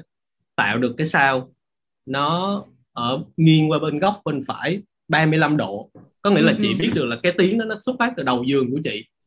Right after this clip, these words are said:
Speaker 1: chứ nó không phải là một cái tiếng chị phát lên trong tai. Thì
Speaker 2: Ừ.
Speaker 1: nó sẽ tạo được cái không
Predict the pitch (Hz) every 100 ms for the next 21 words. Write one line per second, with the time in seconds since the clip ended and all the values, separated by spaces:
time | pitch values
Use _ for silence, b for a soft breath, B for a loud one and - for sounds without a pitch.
0 | _ 196 220 202 160 127 165 135 127 127
1 | 170 214 143 - 208 202 175 151 143 143
2 | 131 127 _ - 233 180 185 160 107 110
3 | 123 165 165